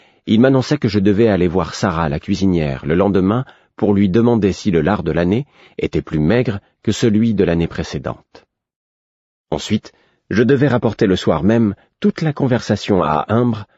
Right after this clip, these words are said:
mot à mot si possible, puis répondre à une dizaine de questions. Comment Sarah se tenait, si elle était gauchère, si elle paraissait dure d'oreille, et ce qu'elle cuisinait. Ma timidité et ma réserve naturelle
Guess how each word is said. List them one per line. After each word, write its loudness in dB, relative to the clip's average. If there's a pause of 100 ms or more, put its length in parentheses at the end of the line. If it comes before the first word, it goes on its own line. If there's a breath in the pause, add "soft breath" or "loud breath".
(140)
mot 4
à 2
mot 2
si -10
possible, -6 (360 soft breath)
puis 2
répondre 0 (320 soft breath)
à 2
une 4
dizaine 0
de 2
questions. -8 (720)
Comment 0
Sarah -4
se -6
tenait, -2 (360)
si -4
elle 2
était -2
gauchère, -2 (220 soft breath)
si -2
elle 0
paraissait -2
dure -2
d'oreille, 0 (240 loud breath)
et 2
ce -2
qu'elle -2
cuisinait. -2 (920)
Ma 0
timidité 2
et 4
ma 2
réserve 2
naturelle 0